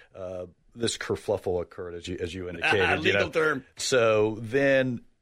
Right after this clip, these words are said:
Speaker 1: you know, the le-, the Florida legislature all of a sudden started looking at Disney and, and spe-, specifically Reedy Creek, because they know that Reedy Creek really controls a lot of what Disney does under that special taxing district. So,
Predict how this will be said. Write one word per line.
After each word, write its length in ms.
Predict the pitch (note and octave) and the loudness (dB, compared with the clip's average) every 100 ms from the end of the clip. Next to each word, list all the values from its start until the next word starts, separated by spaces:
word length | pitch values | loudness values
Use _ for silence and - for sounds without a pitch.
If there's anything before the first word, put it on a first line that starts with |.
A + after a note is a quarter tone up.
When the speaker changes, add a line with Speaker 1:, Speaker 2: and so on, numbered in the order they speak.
| _ _ _ _ _ | _ _ _ _ _
Speaker 1:
you 100 | C3 | -6
know, 180 | G#2+ G2+ | 0 2
the 120 | G2 | 2
le-, 180 | G2+ B2+ | 2 0
the 180 | G2 G#2 | 0 -2
Florida 280 | - D3+ A#2 | 0 2 2
legislature 600 | A2+ A#2 - F#2+ - F2+ | 2 -2 -4 -4 -2 0
all 120 | G2 | 0
of 40 | |
a 40 | - | -2
sudden 320 | - G2 F#2 | -2 0 0
started 380 | F2 F2+ E2+ F2 | -2 -4 -4 -6
looking 280 | G2 G2+ F2+ | -10 -6 -6
at 160 | D#2+ | -8
Disney 300 | D#2+ E2 E2 | -12 -12 -8
and, 120 | E2 E2+ | -8 -10
and 240 | F#2 E2+ - - | -14 -18 -20 -12
spe-, 240 | G#2+ - - - G2+ | -10 -10 -14 -18 -20
specifically 720 | - - G2+ - D3 A2 G2 | -20 -16 -8 -4 -2 -2 -4
Reedy 280 | E2+ F#2 D#2+ | -4 -4 -6
Creek, 420 | D#2 - F#2+ C#2 - | -10 -10 -10 -12 -20
because 340 | E2 - F2+ | -8 -4 -2
they 140 | G2 F#2+ | 0 0
know 220 | F2+ F2 | 0 0
that 200 | E2 E2 | -2 -6
Reedy 280 | F#2 F#2 E2+ | -10 -14 -16
Creek 320 | - C#3+ - | -16 -16 -14
really 200 | A2+ G#2 | -12 -12
controls 600 | - E2+ - C#2 - G2+ | -12 -20 -18 -16 -14 -6
a 60 | F#2 | -6
lot 340 | F#2 F#2+ G2+ | -4 -2 -2
of 140 | F#2+ | -2
what 280 | E2+ E2 - | -2 -4 -6
Disney 300 | F2 D#2 D2+ | -14 -12 -12
does 400 | C2 - G2+ D#2 | -4 -2 -2 -4
under 240 | F2 D#2+ D2+ | -6 -6 -8
that 300 | D2 D2+ - | -12 -16 -18
special 320 | - D#2 C#2+ | -16 -16 -16
taxing 400 | - G2+ F#2+ D2+ | -12 -10 -8 -8
district. 340 | C#2+ - - | -8 -10 -16
So, 280 | - F#2 D#2+ | -4 -2 -2